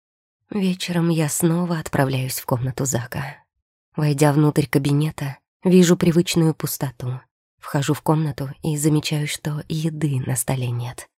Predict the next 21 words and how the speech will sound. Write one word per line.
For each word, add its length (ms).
Только 300
записка. 680
Ужин 680
отменяется. 920
Сажусь 540
на 160
стул 300
и 40
все 180
равно 340
жду 260
его. 320
Проходит 480
два 180
часа, 480
а 140
он 160
так 280
и 40
не 80
появляется. 880